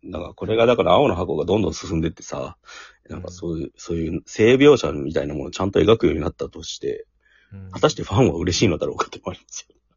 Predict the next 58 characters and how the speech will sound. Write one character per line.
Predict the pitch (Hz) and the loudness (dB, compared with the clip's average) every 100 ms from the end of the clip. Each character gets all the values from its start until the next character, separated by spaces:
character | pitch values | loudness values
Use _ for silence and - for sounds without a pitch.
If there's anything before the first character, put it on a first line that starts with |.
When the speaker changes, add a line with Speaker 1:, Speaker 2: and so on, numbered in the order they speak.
| - - _ _ _ _ _ - | -20 -20 _ _ _ _ _ -12
Speaker 2:
<laughs> | 107 127 98 _ - - - - | -10 -10 -14 _ -16 -16 -16 -18
い | |
や、 | 104 | -10
ま | 104 | -6
あ | 98 | -6
別 | 92 95 | -8 -14
に | 92 | -14
描 | 113 117 | -12 -12
か | 127 | -12
な | 127 | -14
く | |
て | - 85 | -14 -12
い | 92 | -12
い | |
と | - | -14
思 | 90 87 | -18 -16
う | |
ん | 85 | -18
で | 82 | -12
す | |
け | - | -6
ど、 | 90 | -4
Speaker 1:
う | |
ん | |
う | 82 80 82 | -2 -4 -4
ん。 | 76 73 - - _ _ - | -6 -8 -14 -20 _ _ -18
Speaker 2:
ま | |
あ、 | |
本 | 107 | -14
当 | 139 | -12
に | 123 | -12
そ | 123 | -12
の | 107 | -12
童 | 113 120 | -10 -10
貞 | - 117 110 104 | -10 -12 -10 -12
感、 | 98 82 - | -14 -16 -18
セ | - 107 | -18 -16
カ | - | -14
ン | 101 | -14
ド | 98 | -14
童 | 92 98 95 | -12 -12 -12
貞 | - 95 92 | -12 -12 -12
感 | 87 82 | -16 -20
の | 80 | -20
薄 | 82 - | -20 -20
い | 78 _ _ _ _ - | -20 _ _ _ _ -4
Speaker 1:
う | |
ん | 85 | -4
う | 82 85 | -2 -6
ん | |
う | 73 | -8
ん。 | |
Speaker 2:
漫 | 82 | -10
画 | 82 | -14
で | 80 | -16
す | - | -20
よ | 80 | -20
ね。 | 76 82 | -20 -20